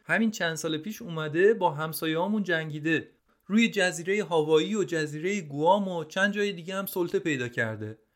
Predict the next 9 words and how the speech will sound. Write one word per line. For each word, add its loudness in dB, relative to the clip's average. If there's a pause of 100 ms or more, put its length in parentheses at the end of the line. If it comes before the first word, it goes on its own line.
(160)
نه 2
آقا، 4
این 4
داستان -2
اصلاً -4
بوداره. -2 (340)
قرارداد 4
هیهران -2
رو -4